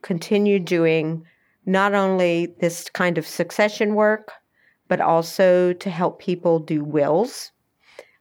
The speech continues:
Uh, because when you do a will, you can designate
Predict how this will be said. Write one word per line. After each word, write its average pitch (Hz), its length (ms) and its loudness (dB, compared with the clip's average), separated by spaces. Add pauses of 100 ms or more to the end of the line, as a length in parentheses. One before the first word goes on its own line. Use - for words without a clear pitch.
(140)
Uh, 151 220 0
because 165 520 -4
when 165 160 0
you 165 120 0
do 214 260 2
a 160 80 4
will, 156 420 2
you 151 160 -4
can 147 400 -6 (360)
designate 175 800 0